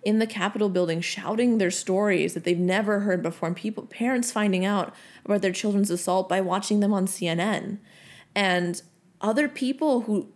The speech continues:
Kavanaugh allegedly assaulted have come forward. There's four accusers right now.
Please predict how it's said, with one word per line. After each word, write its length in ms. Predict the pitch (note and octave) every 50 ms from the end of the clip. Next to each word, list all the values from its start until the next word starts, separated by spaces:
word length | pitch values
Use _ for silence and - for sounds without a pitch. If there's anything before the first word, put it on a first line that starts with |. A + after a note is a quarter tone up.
| _ _ _ _ -
Kavanaugh 640 | - - A3 A3 A#3 C4 C#4+ C#4 C4 B3+ - -
allegedly 800 | G3 F3 F3 D#3+ F3+ G#3+ C4 C4+ B3+ A#3 C4+ B3 A#3 A3 - - - - _ _ _ _ _ _
assaulted 600 | - A#3 A#3 A#3+ - A3 A3 C4 E4+ E4+ - B3
have 160 | G#3+ G#3 G#3+ -
come 240 | - B3 B3 B3
forward. 480 | A#3+ - G#3+ A#3+ E4+ G4 F#4+ C#4+ A3+ F#3+
There's 220 | G#3 A3+ B3+ B3+
four 320 | - - - A3 A#3+ C#4 D4+
accusers 560 | C#4+ C#4+ - A3+ A3+ D#4+ G#4 F#4+ F4 C#4+ A3+
right 200 | G3+ F3+ - -
now. 320 | - F2+ - - - A3